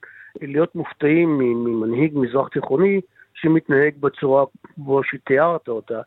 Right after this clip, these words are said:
הכרנו את זה אצל קדאפי ואצל אסד ואצל סדאם חוסיין, ואפילו ב-,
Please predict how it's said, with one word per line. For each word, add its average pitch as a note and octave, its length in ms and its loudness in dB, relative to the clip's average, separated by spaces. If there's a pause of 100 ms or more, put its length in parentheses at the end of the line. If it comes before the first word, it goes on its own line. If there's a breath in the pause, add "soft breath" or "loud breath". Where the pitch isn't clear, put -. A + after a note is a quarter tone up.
(320 loud breath)
הכרנו E3+ 420 2
את C#3 60 -4
זה C#3 120 2
אצל C3+ 200 -2
קדאפי B2+ 760 -4
ואצל B2+ 360 -2
אסד B2+ 520 -2
ואצל B2 300 -6
סדאם B2 220 0 (120)
חוסיין, D3 380 -4 (560 loud breath)
ואפילו E3+ 320 2
ב-, D#3 100 0